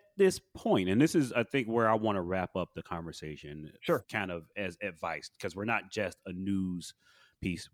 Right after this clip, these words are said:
Speaker 1: This is not legal advice. We're not lawyers.
Speaker 2: <laughs>
Speaker 1: Uh, we're not open source licensing experts, as we mentioned. But we do know enough about enterprise software procurement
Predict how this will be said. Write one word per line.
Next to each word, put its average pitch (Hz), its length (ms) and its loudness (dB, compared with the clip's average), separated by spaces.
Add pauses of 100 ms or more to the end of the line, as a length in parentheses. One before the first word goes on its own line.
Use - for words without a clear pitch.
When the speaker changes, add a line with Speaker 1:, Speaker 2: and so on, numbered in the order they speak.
Speaker 1:
This 285 180 4
is 269 100 0
not 247 260 2
legal 104 540 -2
advice. 78 320 -12
We're 101 80 -6
not 107 180 -2
lawyers. 92 560 -6
Speaker 2:
<laughs> - 140 2
Speaker 1:
Uh, 87 360 0
we're 98 100 0
not 101 280 0 (220)
open 120 260 0
source 117 340 -2
licensing 135 480 -4
experts, 82 440 -14
as 90 100 -12
we 98 260 -4
mentioned. 151 380 -2 (520)
But 143 480 2
we 123 140 -2
do 175 320 -2
know 202 240 0
enough 151 300 0
about 113 280 -2
enterprise 107 520 -2
software 107 380 0
procurement 95 640 -4